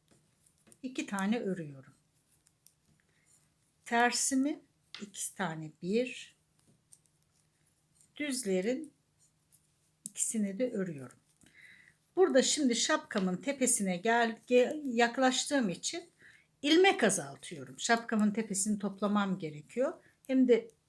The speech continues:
güzel bir görüntü olması gerekiyor. O yüzden ilmek azaltıyorum.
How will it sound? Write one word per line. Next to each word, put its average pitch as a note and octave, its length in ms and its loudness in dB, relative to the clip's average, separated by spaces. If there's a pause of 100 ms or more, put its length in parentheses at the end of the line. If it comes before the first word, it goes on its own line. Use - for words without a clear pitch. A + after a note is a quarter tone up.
(540)
güzel B3 420 8
bir F#3+ 60 -2
görüntü F#3 460 0
olması E3+ 420 -4
gerekiyor. F3 600 -10 (1500)
O C#4+ 140 4
yüzden A#3 720 0 (1080)
ilmek D4+ 420 4
azaltıyorum. D3 760 -4